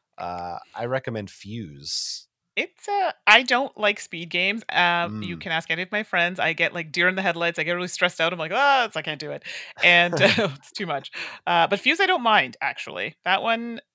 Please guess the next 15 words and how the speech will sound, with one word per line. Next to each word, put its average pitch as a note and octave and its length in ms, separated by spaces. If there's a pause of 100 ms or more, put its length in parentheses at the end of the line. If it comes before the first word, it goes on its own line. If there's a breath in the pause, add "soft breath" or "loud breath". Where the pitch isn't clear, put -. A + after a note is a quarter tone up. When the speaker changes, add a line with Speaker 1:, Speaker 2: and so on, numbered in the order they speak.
(160)
Speaker 2:
was, F#3 340
was F#3 240
at G3 160
the F#4+ 80
threshold G3+ 640
for G3 140
me, F3+ 240
but F3 320
I F3 100
didn't F#3 280
mind D3 260
it. A#2 140
We D#3 80
had E3 240
fun. - 220